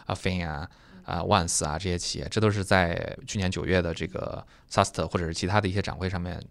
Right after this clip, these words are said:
中国企业出来设，设过展的，对吧？那么我们能看到很多这样子的企业，其实在涌现。就在他们趟过来这条路上面，我们看，其实对于中国saas出海的，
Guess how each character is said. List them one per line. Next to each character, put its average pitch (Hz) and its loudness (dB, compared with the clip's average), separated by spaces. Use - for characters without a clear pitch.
中 101 -4
国 95 2
企 90 -4
业 80 -2
出 - -4
来 92 2
设， 95 4
设 - 0
过 101 6
展 - 2
的， 90 -12
对 - -2
吧？ 78 -4
那 107 -4
么 98 2
我 92 -2
们 90 -4
能 104 0
看 117 -2
到 101 2
很 82 -6
多 101 -2
这 110 2
样 101 2
子 92 0
的 90 0
企 - -8
业， 82 -4
其 101 -6
实 104 -2
在 113 2
涌 92 0
现。 - -4
就 - 4
在 113 6
他 - 0
们 233 2
趟 - 0
过 123 6
来 98 8
这 104 -2
条 98 4
路 98 4
上 92 -4
面， 87 -4
我 76 -6
们 78 -10
看， 82 -2
其 - -4
实 98 -2
对 95 0
于 92 0
中 98 -2
国 95 -2
saas 87 0
出 - -2
海 82 -4
的， - -10